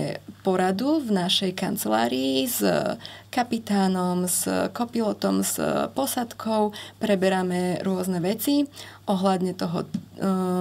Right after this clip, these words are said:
letu. A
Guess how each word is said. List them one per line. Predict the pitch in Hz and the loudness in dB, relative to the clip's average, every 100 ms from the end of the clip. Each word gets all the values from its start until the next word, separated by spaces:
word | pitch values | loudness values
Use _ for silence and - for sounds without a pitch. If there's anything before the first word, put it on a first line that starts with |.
| 180 185 | 2 2
letu. | 190 240 247 233 214 208 208 - - - - - - - - | 2 2 -2 -2 2 2 0 -6 -14 -14 -12 -10 -12 -16 -8
A | - 185 180 180 | -2 2 2 2